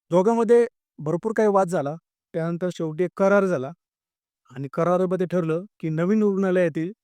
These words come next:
तेहतीस टक्के हिस्सा डॉक्टरना द्यायचा आणि डॉक्टरला पार्टनर करायचं. आता त्याच्यामुळं डॉक्टर, अ, भागीदार झाल्यामुळे तलालची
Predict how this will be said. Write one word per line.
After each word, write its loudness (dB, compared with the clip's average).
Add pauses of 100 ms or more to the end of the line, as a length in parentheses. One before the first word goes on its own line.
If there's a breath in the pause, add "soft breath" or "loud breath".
(140)
तेहतीस -2
टक्के -4
हिस्सा -4 (480)
डॉक्टरना -2
द्यायचा -4 (140)
आणि -10
डॉक्टरला -4
पार्टनर -4
करायचं. -8 (840)
आता -4
त्याच्यामुळं 2 (400)
डॉक्टर, 2
अ, -2 (100)
भागीदार 2
झाल्यामुळे 2
तलालची -2